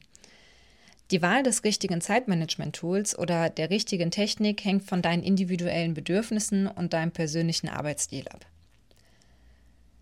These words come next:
Einige bevorzugen digitale Lösungen, um alles an einem Ort zu organisieren und in der Cloud zugänglich zu haben, während andere von analogen Methoden wie Notizbüchern und Kalendern profitieren.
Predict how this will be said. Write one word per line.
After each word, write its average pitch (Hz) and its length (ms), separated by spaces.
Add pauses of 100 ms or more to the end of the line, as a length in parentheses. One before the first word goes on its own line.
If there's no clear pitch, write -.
(220)
Einige 220 340
bevorzugen 214 760
digitale 208 540
Lösungen, 151 680
um 170 300
alles 233 280
an 196 160
einem 208 300
Ort 202 240
zu 185 100
organisieren 175 760
und 175 180
in 175 140
der 160 100
Cloud 175 340
zugänglich 165 460
zu 151 160
haben, 160 400 (220)
während 175 280
andere 196 400
von 208 240
analogen 202 540
Methoden 202 580
wie 196 140
Notizbüchern 196 880
und 185 280
Kalendern 214 420
profitieren. - 600